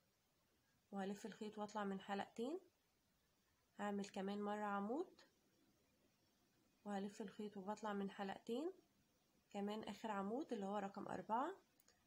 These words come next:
وهلف الخيط واطلع من حلقتين، كون معايا خمس حلقات، هلف الخيط واطلع من خمس حلقات مع بعض. بعد كده هشتغل سبع سلسلة، واحد، اتنين،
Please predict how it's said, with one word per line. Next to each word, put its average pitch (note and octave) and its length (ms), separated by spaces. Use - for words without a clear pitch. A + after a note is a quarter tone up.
وهلف G3+ 340
الخيط G#3+ 340
واطلع G#3+ 260
من G3 160
حلقتين، G#3+ 600
كون G#3+ 160
معايا G3+ 220
خمس G3+ 340
حلقات، - 600
هلف G#3 300
الخيط A#3+ 360
واطلع A#3 220
من G#3 140
خمس G#3+ 300
حلقات G3+ 400
مع F#3 100
بعض. E3 200
بعد G3 180
كده G#3 200
هشتغل G#3 500
سبع A3+ 260
سلسلة، B3+ 540
واحد، A#3 400
اتنين، A#3 560